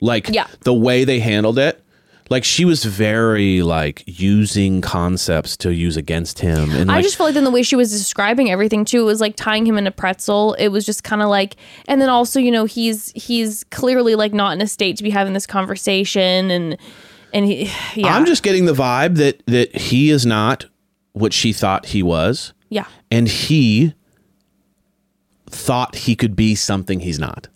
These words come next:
Speaker 2: Yeah.
Speaker 1: Like, that's the energy I'm getting, is that she's putting, she has standards that are seemingly impossible. Like, "I need you to be this kind, sensitive, rich, super responsible, there all the time, killing it, but also sensitive guy." You know, it's like, it's, it seems to be a little bit like, uh, the,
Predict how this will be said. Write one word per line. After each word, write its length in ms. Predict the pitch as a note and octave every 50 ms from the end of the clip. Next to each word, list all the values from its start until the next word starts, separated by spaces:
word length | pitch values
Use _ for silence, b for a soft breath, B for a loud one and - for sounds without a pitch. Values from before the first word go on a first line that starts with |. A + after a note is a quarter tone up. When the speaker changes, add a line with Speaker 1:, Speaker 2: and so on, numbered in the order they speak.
| _ _ _ _ _ _ _ -
Speaker 2:
Yeah. 160 | G3+ A3+ - -
Speaker 1:
Like, 140 | A#2 A#2+
that's 220 | - D3 D3+ - -
the 160 | - E3+ -
energy 400 | D3 C#3+ C#3+ C#3 A#2+ - B2 A2+
I'm 140 | G2+ G2+ G2
getting, 340 | F2+ F2+ D2+ - - - -
is 180 | - G#2+ A2 G2+
that 120 | A2+ A2
she's 240 | - - - C#3+ D#3
putting, 480 | D#3 - - F#3+ G3 F#3+ F#3+ F#3 F#3 - - B B B B
she 240 | B - - G#3+
has 240 | F3+ G3 A3 F#3+ -
standards 480 | - - - C3+ C3 C3 C3 B2 A2 -
that 100 | A#2 G#2+
are 200 | G2+ F2+ F2+ - -
seemingly 560 | - - - B2+ C3 B2+ B2 A#2+ A2+ G#2+ G2+
impossible. 720 | G2 F2+ - - E2+ D#2+ - - G2+ E2 G#2 A2+ C#3+ - B B B B B E3+
Like, 140 | C#3+ D3+ -
"I 40 | E3
need 200 | D#3+ F3 D#3+ D3
you 80 | E3+
to 40 | D#3
be 120 | C#3 D#3 D#3
this 160 | C#3 C3+ -
kind, 420 | - - D#3 D3+ D3 C#3 B2 A2+
sensitive, 560 | - - - D3 C#3+ C3 C#3+ C3 A#2 G2 F#2+
rich, 540 | G#2 A2 B2+ C#3 C3 B2 - - - - - B B B B B B B B B _ - - -
super 340 | - - - - G3+ E3 D#3
responsible, 680 | C#3+ C#3 - - D3 C#3 C3+ C3+ - - B2+ A#2 A2+ G#2+
there 260 | G#2 C3 C#3 C#3 C#3
all 140 | C3 C3 B2+
the 80 | B2
time, 340 | A#2+ - - C3 B2+ B2 A#2+
killing 400 | A#2 - - - C#3 C3 B2+ B2
it, 140 | A#2+ A#2 A2
but 100 | - B2
also 220 | A#2 A#2+ - B2
sensitive 400 | A2+ - B2+ A#2+ - A2+ A2+ G2+
guy." 160 | - A#2 A2 -
You 80 | D#3+ D#3+
know, 80 | E3+
it's 120 | E3+ - F#3+
like, 140 | F3 - -
it's, 420 | D#3 D3 D#3 D3+ D3 D3 C#3 -
it 80 | E3 D3
seems 320 | - - A3 A3+ A3 -
to 80 | F#3+ E3+
be 100 | E3 E3+
a 60 | D#3
little 180 | D3+ D#3 D3+ C#3+
bit 120 | D3 A#2
like, 200 | B2 A#2+ A2+ - -
uh, 260 | G#2 - - G#2+ A2
the, 260 | A#2 C3 B2 A#2+ G#2+